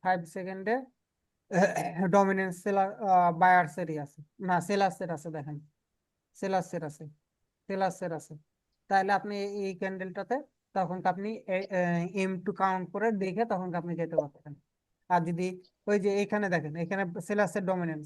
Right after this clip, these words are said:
তাই না? তাহলে এই, এই ক্যান্ডেল আপনার তখন রিভার্সালে যাবেন না। এটা আসবো, এটা আপনারা এখন দেখেন। রেড নেন, এম ফাইভ এর, আহ, আহ, কিছু দুইটা ফিল্টার আছে,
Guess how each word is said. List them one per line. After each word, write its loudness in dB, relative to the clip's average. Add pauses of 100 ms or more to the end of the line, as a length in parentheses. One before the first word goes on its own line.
তাই 0
না? 2 (460)
তাহলে 0 (100)
এই, -4 (160)
এই -4
ক্যান্ডেল -2
আপনার 0
তখন -4 (160)
রিভার্সালে -4
যাবেন -2
না। -10 (560)
এটা 0 (220)
আসবো, -2 (400)
এটা -2
আপনারা -2
এখন -4
দেখেন। 0 (680)
রেড 0
নেন, 2 (140)
এম -4
ফাইভ 2
এর, -2 (120)
আহ, 2 (220)
আহ, 2 (100)
কিছু -6 (480)
দুইটা 2 (120)
ফিল্টার 0
আছে, -2